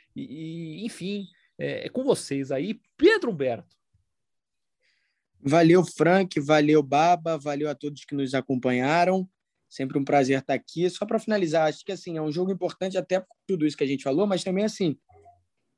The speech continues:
Speaker 2: até pra Roma tentar manter uma certa gordura de, de distância, por exemplo, pra Juventus. São quatro pontos de diferença. Já foi maior essa diferença, né?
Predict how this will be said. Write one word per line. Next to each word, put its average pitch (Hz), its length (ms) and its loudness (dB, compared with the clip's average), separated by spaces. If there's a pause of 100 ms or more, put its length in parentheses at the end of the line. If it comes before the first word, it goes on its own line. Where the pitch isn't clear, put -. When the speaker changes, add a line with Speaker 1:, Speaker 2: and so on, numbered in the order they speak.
(440)
Speaker 2:
até 170 300 0
pra 233 140 2
Roma 220 260 2
tentar 214 460 0
manter 220 520 0
uma 233 200 2
certa 220 340 -2
gordura 208 560 -4
de, 160 160 -12 (100)
de 160 160 -16
distância, 180 560 -2
por 175 140 -2
exemplo, 175 320 0
pra 202 140 -2
Juventus. 185 420 -4
São 151 140 -6
quatro 170 280 -2
pontos 180 300 -10
de 175 80 -10
diferença. 175 800 0
Já 143 100 0
foi 156 160 2
maior 196 320 4
essa 147 160 -6
diferença, 147 560 -4
né? 131 200 -8